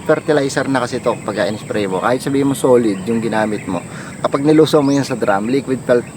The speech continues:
fertilizer na yan. At direct mo kasi yan na ina-apply dito sa, sa mismong bunga, yung mga dahon na yan, dyan mismo ina-apply mo yan. Direct na talaga kasi yan. Kaya kung sobrang dami ng mailalagay mong foliar, ah, baka kasi,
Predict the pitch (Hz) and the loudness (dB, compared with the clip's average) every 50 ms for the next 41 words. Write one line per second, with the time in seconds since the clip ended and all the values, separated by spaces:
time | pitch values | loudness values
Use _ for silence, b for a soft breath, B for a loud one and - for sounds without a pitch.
0 | - - 127 - - 135 127 123 120 120 123 113 - 107 104 101 95 95 95 - | -4 -4 -4 -2 0 2 2 2 2 0 -2 -4 -4 -2 -2 -2 -2 -4 -4 -8
1 | B B B B B B B B - - 160 160 170 165 170 165 160 - 165 160 | B B B B B B B B -4 -2 2 4 6 6 6 4 2 2 2 2
2 | 147 151 - 156 151 147 139 135 127 120 117 113 117 - - - - 151 160 160 | 2 2 2 2 2 2 4 2 2 2 0 0 -4 -8 -12 -8 -4 0 0 2
3 | - 160 - 160 156 147 139 147 143 - 139 127 113 - 120 110 110 101 - B | 2 2 4 4 4 4 4 0 2 2 2 2 2 2 0 0 0 -2 -6 B
4 | B B B B - - 165 185 170 - - 160 151 143 139 151 160 160 156 156 | B B B B 0 0 2 2 0 0 0 0 2 4 6 6 6 6 6 4
5 | 151 143 143 135 127 123 123 120 117 113 113 123 123 123 123 127 127 131 135 131 | 4 2 2 0 0 0 0 0 0 0 2 0 2 2 0 -2 -2 -2 -2 -2
6 | 127 127 127 127 127 165 156 147 135 127 127 127 123 - - 135 135 123 113 113 | -2 -4 -4 -2 0 2 2 2 0 -2 -4 -6 -6 -6 -4 -2 -2 -2 -2 -2
7 | 110 92 101 - - 113 113 110 107 110 110 104 101 107 117 113 117 117 120 113 | -4 -4 -4 -4 -4 -4 -2 -2 -4 -4 -4 -4 -2 0 2 2 4 4 2 0
8 | - - 117 113 - 110 107 104 101 101 90 92 95 104 101 95 92 - - - | -2 -4 -4 -2 -2 -2 -2 -2 -2 -2 -4 -4 -4 -4 -4 -4 -4 -6 -8 -14
9 | - B B B B B B - - 143 151 151 143 156 156 151 147 143 131 170 | -16 B B B B B B -4 2 2 2 4 4 2 2 2 2 0 2 2
10 | 170 165 165 165 160 156 156 151 147 143 143 127 110 104 104 107 107 107 107 107 | 2 4 4 2 2 4 2 2 2 2 2 0 0 -2 -4 -4 -4 -4 -2 0
11 | 107 117 117 117 113 113 113 107 113 107 101 95 123 113 107 101 92 - - - | 0 2 2 2 0 -2 -2 -4 -4 -6 -2 0 0 2 2 0 -2 -4 -6 -8
12 | - - - B B B B B B B - - - - 113 113 117 113 110 110 | -12 -14 -14 B B B B B B B -12 -6 -2 -2 0 0 2 0 0 0
13 | 107 - 107 - 139 131 120 117 117 - 131 117 104 95 | 0 -2 -2 0 0 0 0 0 -2 0 0 0 0 -2